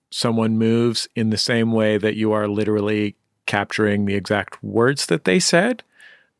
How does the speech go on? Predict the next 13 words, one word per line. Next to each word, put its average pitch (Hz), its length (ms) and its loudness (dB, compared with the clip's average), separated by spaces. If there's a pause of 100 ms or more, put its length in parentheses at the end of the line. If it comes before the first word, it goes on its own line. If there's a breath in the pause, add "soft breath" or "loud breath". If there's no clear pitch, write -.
Uh, 127 200 0 (100)
or 147 400 2
is 139 200 -2
it 139 300 0 (480)
about, 120 600 2 (500)
you 165 160 2
know, 107 280 0 (640)
uh, 101 460 -2 (580)
is 117 140 -4
it 110 140 -2
synecdoche, 135 840 0
where 127 140 2
something 120 480 0